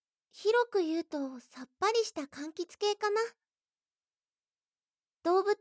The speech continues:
は猫が好きです。あと、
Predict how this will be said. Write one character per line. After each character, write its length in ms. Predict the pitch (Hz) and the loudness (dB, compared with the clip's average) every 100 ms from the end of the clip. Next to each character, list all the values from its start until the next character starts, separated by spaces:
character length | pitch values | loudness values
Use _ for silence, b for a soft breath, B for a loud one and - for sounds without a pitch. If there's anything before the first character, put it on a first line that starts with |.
| 440 | 2
は 240 | 427 415 | 2 2
猫 360 | 392 403 440 480 | 2 0 2 2
が 120 | 403 | 0
好 60 | 311 - | -2 -10
き 120 | 320 | -4
で 180 | 311 285 | -2 -4
す。 140 | - _ _ _ _ _ _ _ _ _ | -8 _ _ _ _ _ _ _ _ _
あ 120 | 415 | -4
と、 260 | - 392 | 0 0